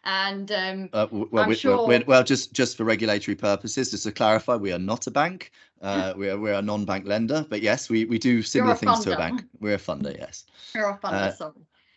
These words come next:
Speaker 1: Um, but I think the key, um, as being a funder, you really wanna know, and as an investor,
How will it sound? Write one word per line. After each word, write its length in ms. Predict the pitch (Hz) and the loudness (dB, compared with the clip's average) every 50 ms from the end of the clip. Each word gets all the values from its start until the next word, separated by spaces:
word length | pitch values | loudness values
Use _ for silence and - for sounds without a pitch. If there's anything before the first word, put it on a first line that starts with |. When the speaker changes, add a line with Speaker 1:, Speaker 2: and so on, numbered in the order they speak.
| _ _ _ _ _ _ _ _ _ - | _ _ _ _ _ _ _ _ _ 0
Speaker 1:
Um, 640 | - 233 233 226 202 - - 233 233 226 233 226 - _ _ _ _ _ _ _ - | 2 2 2 2 0 -2 -2 -2 0 0 -2 -6 -10 _ _ _ _ _ _ _ -6
but 120 | 254 247 240 | -2 0 2
I 140 | 240 240 233 | 2 2 0
think 480 | 240 311 294 285 262 240 226 - - - - - _ _ _ - | 0 -2 -2 -2 -2 -4 -8 -12 -20 -20 -20 -20 _ _ _ -8
the 120 | 202 262 262 | -4 -4 -4
key, 420 | - 277 349 339 330 294 - _ - - 214 - | -2 -2 -2 -2 -2 -2 -4 _ -8 -8 -6 -4
um, 280 | - 214 208 202 202 202 | -4 -2 -2 -4 -4 -6
as 120 | 214 208 | -8 -4
being 200 | 208 247 233 214 | -2 -2 0 0
a 40 | 208 | -2
funder, 540 | 202 - 233 226 226 214 185 170 170 175 175 _ | -2 0 0 0 0 0 -2 -4 -4 -6 -10 _
you 360 | - 196 208 240 277 302 302 302 | -16 -4 2 4 4 4 4 4
really 260 | 294 277 233 240 226 | 2 2 2 2 0
wanna 260 | 208 220 220 208 202 | 0 0 2 2 2
know, 440 | 202 202 208 202 196 196 196 190 180 - | 2 4 4 4 4 2 0 -2 -4 -4
and 180 | 185 185 190 190 - - | -6 -6 -6 -6 -6 -6
as 200 | 196 196 185 190 | -6 -6 -4 -4
an 80 | 196 | -4
investor, 600 | 190 190 - 208 202 202 - - - 175 165 160 | -4 0 4 4 4 4 2 -4 -6 -6 -6 -6